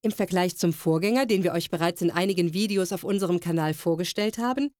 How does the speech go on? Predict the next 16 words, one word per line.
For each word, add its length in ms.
programmieren 640
wir 100
nun 240
eine 200
grundlegend 680
überarbeitete 760
Version 400
mit 160
vielen 400
Neuerungen. 640
Wir 80
behalten 360
C-Sharp 600
als 160
Programmiersprache 960
bei. 360